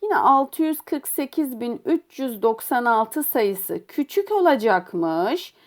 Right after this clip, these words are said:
buradaki sayıdan. Yani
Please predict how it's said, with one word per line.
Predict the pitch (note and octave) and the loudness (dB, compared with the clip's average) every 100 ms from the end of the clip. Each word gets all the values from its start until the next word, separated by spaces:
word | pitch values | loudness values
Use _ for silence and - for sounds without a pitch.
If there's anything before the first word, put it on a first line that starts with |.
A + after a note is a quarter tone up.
| _ _ - | _ _ -6
buradaki | C#4+ G4+ F4 D4+ - C4+ | 2 4 4 2 0 -4
sayıdan. | - G3+ F#3 F3 D#3+ E3 - - _ _ _ _ _ _ _ _ _ _ _ _ _ _ _ _ _ _ _ - | -2 0 0 2 0 -2 -14 -20 _ _ _ _ _ _ _ _ _ _ _ _ _ _ _ _ _ _ _ -2
Yani | C4 F4 F#4+ A3 F3+ - | 4 6 6 6 2 -2